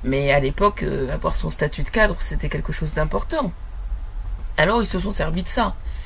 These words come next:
Mais ça s'est retourné contre eux quand, euh, plus tard, force de réorg, de réorg, de réorg,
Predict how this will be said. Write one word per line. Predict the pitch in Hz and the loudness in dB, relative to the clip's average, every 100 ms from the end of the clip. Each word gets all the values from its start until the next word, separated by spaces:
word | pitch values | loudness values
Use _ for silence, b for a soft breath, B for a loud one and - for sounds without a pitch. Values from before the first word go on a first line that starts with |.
| B B B B B - | B B B B B -2
Mais | 190 247 - | 2 2 2
ça | - - | -2 0
s'est | 214 226 | 2 4
retourné | 240 240 277 240 | 2 0 2 2
contre | 226 185 175 - | 2 -2 -2 0
eux | 226 262 - | 2 0 -2
quand, | - 202 190 - | 0 0 0 -2
euh, | 175 | -2
plus | - - | -2 -6
tard, | 220 170 180 185 | -2 0 0 0
force | - 226 214 165 | -2 0 0 0
de | |
réorg, | 175 180 160 156 175 170 | 0 2 2 4 4 2
de | 147 151 | -2 -2
réorg, | 170 160 165 | 0 -2 -4
de | 170 | -2
réorg, | 143 143 143 196 233 - | 0 0 2 0 -2 -6